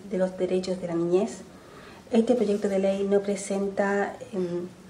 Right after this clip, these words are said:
presupuesto financiero por parte del Ministerio de Hacienda, a pesar de que el Estado de Chile pudo haber solicitado un préstamo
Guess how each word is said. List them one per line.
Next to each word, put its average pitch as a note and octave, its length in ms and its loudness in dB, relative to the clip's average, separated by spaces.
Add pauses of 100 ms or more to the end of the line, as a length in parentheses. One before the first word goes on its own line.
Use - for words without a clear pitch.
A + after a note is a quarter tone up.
(680)
presupuesto F#3 500 0
financiero F#3+ 680 2 (100)
por F#3+ 120 0
parte F#3+ 260 0
del F#3 120 4
Ministerio F#3 340 2
de E3+ 80 0
Hacienda, F3+ 540 -2 (500)
a F#3 140 2
pesar A3+ 360 2
de A3 100 2
que G#3 100 -2
el F#3+ 60 0
Estado F#3+ 300 2
de F#3+ 100 4
Chile F#3 300 0 (340)
pudo C4 240 8
haber A3 180 4
solicitado F#3+ 560 2
un F#3+ 220 2
préstamo G3 520 0